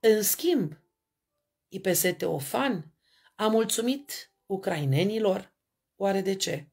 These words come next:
Pentru că își bat joc de românii noștri de acolo? Am înțeles. În schimb, Teodosie,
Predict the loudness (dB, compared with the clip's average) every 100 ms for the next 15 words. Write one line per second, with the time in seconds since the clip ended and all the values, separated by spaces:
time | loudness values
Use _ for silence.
0 | _ _ -16 -14 -14 0 0 2 -2 2
1 | 4 6 8 6 4 -4 -10 -10 0 2
2 | 2 2 0 0 0 2 2 2 0 -2
3 | -6 -6 -4 -4 -2 -2 -6 _ _ _
4 | _ _ -8 -6 -4 -4 -4 -2 -4 -6
5 | _ _ -16 -14 -14 -6 0 2 2 0
6 | 0 4 4 4 2 2 -2 -4 -8